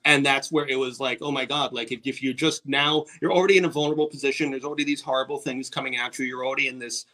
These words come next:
you know, rusty and dirty and disgusting, you know, other dimension. And if now you suddenly have no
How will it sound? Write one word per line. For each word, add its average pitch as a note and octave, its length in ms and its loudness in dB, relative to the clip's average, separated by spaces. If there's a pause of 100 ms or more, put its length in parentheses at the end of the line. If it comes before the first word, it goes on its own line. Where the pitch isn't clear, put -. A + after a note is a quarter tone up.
(340)
you D3 140 6
know, A#2+ 400 4
rusty D3+ 800 4
and B2 320 -4
dirty C3+ 580 0
and A#2 460 -12 (100)
disgusting, B2 920 -2
you D3+ 120 2
know, B2+ 240 -2 (280)
other C#3+ 240 2
dimension. C3 680 0 (400)
And D3+ 160 4
if C#3+ 140 2
now E3 260 4
you D#3 180 2
suddenly D#3 480 0
have C3 300 -2
no C#3 580 2